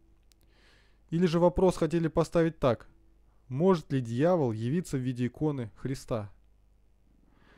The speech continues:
Священнослужители правильно советуют не брать никаких изображений у вызывающих подозрения людей.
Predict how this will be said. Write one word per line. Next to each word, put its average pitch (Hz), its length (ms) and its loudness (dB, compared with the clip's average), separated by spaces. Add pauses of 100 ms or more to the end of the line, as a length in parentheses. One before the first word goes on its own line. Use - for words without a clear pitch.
(360)
Священнослужители 175 960 0
правильно 165 480 4
советуют 147 560 -2
не 147 100 -6
брать 147 300 2
никаких 143 460 -6
изображений 127 720 -4
у 139 60 -8
вызывающих 127 680 -2
подозрения 123 540 -2
людей. 117 440 -8